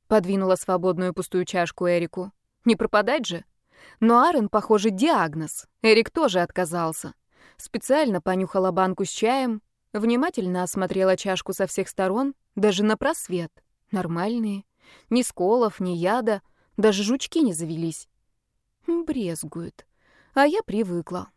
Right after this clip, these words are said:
В Каунти и не такую бурду приходилось пить. «Ну давай уже, грешник, облегчай душу»,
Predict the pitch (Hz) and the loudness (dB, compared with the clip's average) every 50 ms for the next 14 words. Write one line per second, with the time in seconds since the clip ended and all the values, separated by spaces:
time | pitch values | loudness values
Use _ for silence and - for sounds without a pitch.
0 | _ - - - - 240 233 226 226 - 233 233 233 226 233 - 233 233 - - | _ -18 -6 0 2 2 4 2 0 0 0 2 2 2 2 2 0 -2 0 0
1 | 339 285 202 160 180 170 156 185 156 - 123 - 180 175 165 180 175 170 - - | 0 0 0 -2 -2 -2 -2 -4 -4 -4 -4 -4 -2 -2 0 0 -2 -2 -4 -6
2 | - 180 175 - - _ _ _ _ _ _ _ _ _ _ _ _ _ _ _ | -8 -8 -8 -8 -10 _ _ _ _ _ _ _ _ _ _ _ _ _ _ _
3 | _ _ _ _ _ _ _ _ - 262 233 233 226 240 247 269 311 330 302 247 | _ _ _ _ _ _ _ _ 4 4 6 6 6 6 6 6 6 4 4 4
4 | 196 185 185 196 180 196 190 190 185 - 208 190 180 - 208 208 240 277 - - | 2 2 0 -2 -2 0 0 0 0 -2 -4 -4 -2 -2 0 0 0 -2 -2 0
5 | - 311 226 190 170 180 165 - - 170 - | 0 2 2 2 0 -2 -4 -4 -8 -12 -14